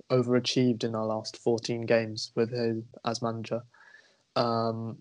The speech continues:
so a disastrous performance was coming, but I don't think that's an excuse because some of the defending, some of, um, the midfield play, which we'll go on to later a lot, but, I mean, in general, it's just not great. Uh, even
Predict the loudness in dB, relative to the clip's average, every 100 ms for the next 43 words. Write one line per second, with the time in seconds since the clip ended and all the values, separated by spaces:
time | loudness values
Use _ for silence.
0 | -4 4 6 6 4 0 0 2 2 0
1 | -2 -6 -2 0 0 0 4 4 4 0
2 | 2 0 0 4 4 4 0 2 2 2
3 | -4 -2 -6 -6 -8 -12 -12 -12 -6 0
4 | 0 0 -4 -2 -2 -4 -6 _ _ _
5 | _ _ _ _ _ -14 0 4 4 2
6 | 2 4 4 0 -2 2 4 4 4 2
7 | 2 4 2 0 -14 -18 -8 -4 -4 -4
8 | -6 -6 -2 0 0 4 6 6 6 4
9 | 6 4 0 0 -2 0 -2 0 0 0
10 | -2 -2 -6 -4 -2 -2 -2 -6 _ 0
11 | 0 0 _ _ _ _ _ -4 -2 0
12 | 0 0 2 2 2 -2 -2 -4 -4 -2
13 | 0 2 4 6 4 -2 _ _ -4 -2
14 | 0 -2 0 2 2 2 -2